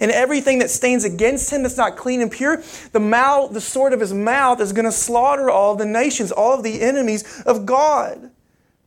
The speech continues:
Friends, he's promising you and I peace and harmony in the eternal city of God. So you see why Christmas is such good news. It's promise of peace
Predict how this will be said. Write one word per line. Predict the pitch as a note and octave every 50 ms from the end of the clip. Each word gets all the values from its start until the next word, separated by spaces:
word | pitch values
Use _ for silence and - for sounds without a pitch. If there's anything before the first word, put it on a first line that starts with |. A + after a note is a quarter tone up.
| _ _ _
Friends, | - D4 D4+ D4+ C#4+ B3 B3 - - _
he's | - B3+ B3
promising | - - - - C4+ C#4 C#4+ D4+ C#4 - - C4+ A#3+ A#3
you | A#3+ B3+ B3+
and | B3 B3
I | C4 C4+ B3+ G#3 E3+ - -
peace | - C#4+ D4 C#4 C4+ B3 -
and | - G3+ G3
harmony | F3+ - - A3+ B3+ C4+ D4 D4 C4+ A#3 A3+ A3 G#3+ G#3+ - - - - -
in | G#3+ A3+
the | A#3 A#3
eternal | A3+ A3 - - - C4 C4+ C#4 C#4 C4 A#3+ G#3+ G#3+ G#3+ G#3+ - _
city | - - - - C#4+ C#4+ C#4 B3+ A#3 G#3+ G#3+ G#3+ - - -
of | - G3+ G3+ F#3 F#3 -
God. | C4 C4 B3+ G3+ F3+ - - - - - - _ _ _ _ _
So | - - C4
you | B3 B3+
see | B3 - D#4+ D#4
why | D#4+ D#4 C#4+ -
Christmas | - - C4+ C#4 C4 - B3+ B3+ B3+ A#3+ B3 A#3
is | G3 -
such | - C4 - - - - - - _ F3
good | A3 B3+ A#3+ G3
news. | G#3 G#3+ A3 A3+ A#3 A3+ G3+ E3 F3 F#3+ - A3+ - - - - - - _ _ _ _ _ _ _ _ _ -
It's | - F#3 -
promise | - - - - C4 B3+ C4 C4+ C4+ B3+ B3+
of | A#3+ F#3 - - _ -
peace | - - C#4 C4 A#3+ F3+ - - - - - - - - -